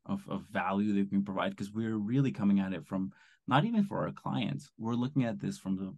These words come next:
perspective of how are we helping consumers improve the co-, the consumer experience, right? Um, so there's this giant gold mine of value that we can be providing, um,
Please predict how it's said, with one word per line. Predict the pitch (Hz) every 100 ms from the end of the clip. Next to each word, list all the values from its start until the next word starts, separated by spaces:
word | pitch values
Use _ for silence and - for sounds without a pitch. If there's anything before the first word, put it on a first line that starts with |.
| _ -
perspective | 98 95 101 101
of | 95
how | - 101
are | 104
we | 101
helping | 95 98 95
consumers | 95 101 107 101 98 -
improve | 98 104 101 120
the | 110
co-, | 101 101 98
the | 101
consumer | 98 101 98
experience, | - - - - - -
right? | 107 - _ _ _ - - - _ -
Um, | 110 98
so | 127
there's | 113
this | 120 104 -
giant | - 113 147 147 101
gold | 107 117
mine | 110
of | 101 -
value | 92 107 110
that | 95
we | 95
can | 95 98
be | 98
providing, | - - 95 127 90 85 - _ _ _ _ _
um, | - 98 98 98